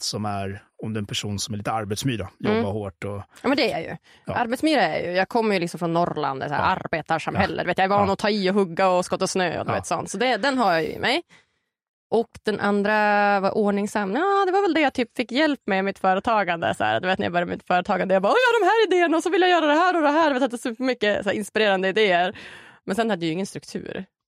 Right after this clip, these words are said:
Speaker 2: Så det jag fick hjälp med, det var typ så här Excel-ark
Speaker 1: Ja.
Speaker 2: och Trello-listor.
Speaker 1: Ja.
Speaker 2: Typ sånt som jag absolut inte hade någon
Speaker 1: Ja,
Speaker 2: koll på.
Speaker 1: jag förstår.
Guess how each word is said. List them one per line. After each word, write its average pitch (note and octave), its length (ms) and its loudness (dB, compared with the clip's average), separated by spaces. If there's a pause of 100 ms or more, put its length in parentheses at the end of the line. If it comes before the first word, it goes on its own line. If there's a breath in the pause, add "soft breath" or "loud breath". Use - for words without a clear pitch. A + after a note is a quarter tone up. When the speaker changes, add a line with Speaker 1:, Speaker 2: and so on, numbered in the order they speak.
Speaker 2:
Så - 80 -4
det G3 80 2
jag G3+ 80 0
fick F3+ 160 -6
hjälp A3+ 300 0
med, C#3+ 160 -6
det D#3 60 -4
var D#3+ 100 -2
typ - 160 -12
så - 80 -6
här D#2+ 300 -2
Excel-ark - 840 -6
Speaker 1:
Ja. F#2 280 -6
Speaker 2:
och - 100 -10
Trello-listor. F3 760 -6 (160)
Speaker 1:
Ja. F#2+ 180 -2
Speaker 2:
Typ - 180 -8
sånt - 260 -4
som D#3+ 100 -10
jag E3 60 -2
absolut F3 300 -8
inte D#3+ 140 -8
hade - 100 -10
någon C#3 140 -2
Speaker 1:
Ja, B2+ 180 -2
Speaker 2:
koll - 100 -4
på. - 320 -14
Speaker 1:
jag G#2 80 -8
förstår. A2+ 280 -10